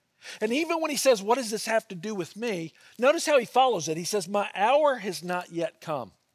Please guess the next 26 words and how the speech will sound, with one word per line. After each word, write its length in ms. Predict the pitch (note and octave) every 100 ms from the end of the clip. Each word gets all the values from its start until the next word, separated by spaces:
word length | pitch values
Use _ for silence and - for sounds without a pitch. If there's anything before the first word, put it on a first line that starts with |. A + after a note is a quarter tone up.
| _ _ _ _ _ _ _ -
And 120 | E3
he'll 200 | A3+ D#4+
say 260 | - C4
that 220 | A3+ F#3+ -
phrase 280 | F#3+ F3
several 320 | - F3+ D3 C3+
times. 380 | C#3 G#2 - _ _ _ _ _ _ _ -
What 240 | A3 D#4
was 200 | D4 C#4
his 180 | A#3 F#3
hour? 380 | F#3+ F#3 B2 G2 _ _ _ _ _ _ _ _ -
Well, 100 | E3+
he 260 | D#3 C4+ D#4
knows 640 | A#3+ A#3 G3+ C#3 E3+ - _ _ _ _
his 180 | F3+ D#3+
hour 540 | - A#3 C#4 G#3+ F3 -
and 140 | E3 D3+
his 200 | E3+ C3+
mission 680 | D#3 G#3 B3+ - C#3 D3 - _ _ -
was 180 | F3 -
ultimately 640 | - C#4+ C#4+ B3 F3+ E3 E3
to 80 | D3
go 160 | D#3+
to 80 | D3+
the 80 | C3+
cross. 420 | G3+ G3+ - -